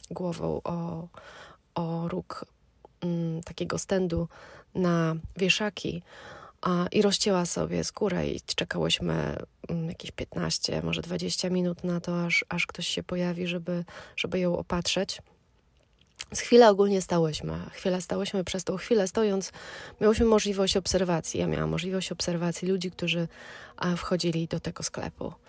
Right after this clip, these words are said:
Mm, i w pewnym momencie weszła kobieta z małym dzieckiem, z dziewczynką, taką może trzy, cztery latka.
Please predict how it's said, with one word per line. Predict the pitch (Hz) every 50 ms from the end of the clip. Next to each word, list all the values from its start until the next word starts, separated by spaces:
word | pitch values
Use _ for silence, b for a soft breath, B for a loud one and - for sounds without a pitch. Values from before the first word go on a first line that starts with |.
| B B B B B B B B B B B _ _ -
Mm, | 180 175 175 170 170 170 170 165 165 - - 175 175
i | 175
w | -
pewnym | - 196 185 180 180
momencie | 175 170 175 180 - 185
weszła | 165 175 175 170 170 - - 175 175 170 165 165 165 165 165 160 175 180 202 -
kobieta | - - 180 175 202 208 214 - 185 175 170 175 170 170
z | 165 170
małym | 175 175 175 170 165 170 165 160 165 160 160
dzieckiem, | 160 165 160 156 - - - 170 165 170 175
z | -
dziewczynką, | - 170 - - - 180 170 - - - 170 170 B B B B B B B B B
taką | B - - 233
może | 196 180 175 165 165
trzy, | - - - - - - 175
cztery | 170 - - - - 170 170 165 170
latka. | 175 175 170 170 - - - - 165 160 165